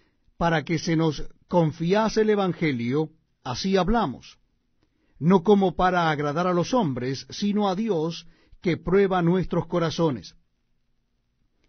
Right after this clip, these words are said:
Porque nunca usamos de palabras lisonjeras, como sabéis,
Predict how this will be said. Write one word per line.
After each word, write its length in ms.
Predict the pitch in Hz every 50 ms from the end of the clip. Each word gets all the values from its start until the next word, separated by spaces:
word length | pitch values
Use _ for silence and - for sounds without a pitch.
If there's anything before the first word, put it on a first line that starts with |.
| _ _ _ _ _ _ _ - -
Porque 300 | - 226 208 - 226 220
nunca 400 | 233 277 285 262 - 254 247 233
usamos 720 | 226 226 208 - - 240 226 214 196 185 196 202 175 151 160
de 100 | 175 156
palabras 600 | - 180 175 190 202 202 196 196 196 185 165 196
lisonjeras, 1000 | 190 196 165 - 196 185 160 - 202 190 180 151 117 87 - - - - - _ _ _
como 260 | - - 175 180 185 170
sabéis, 640 | - 185 180 202 220 185 135 127 151 160 - -